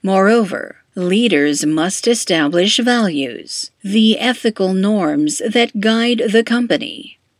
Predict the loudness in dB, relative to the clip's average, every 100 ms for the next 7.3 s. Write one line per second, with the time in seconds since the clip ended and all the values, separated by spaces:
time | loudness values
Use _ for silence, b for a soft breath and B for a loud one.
0 | -8 -2 -2 0 0 0 0 0 0 0
1 | 0 2 2 2 0 -2 -2 0 0 2
2 | 2 2 4 4 2 0 -2 -2 0 2
3 | 2 4 4 2 2 0 -4 -12 -2 2
4 | 4 2 2 0 0 -2 0 -4 -6 0
5 | 2 2 2 0 0 0 0 0 0 0
6 | -6 -8 -4 0 0 0 -2 0 2 4
7 | 4 2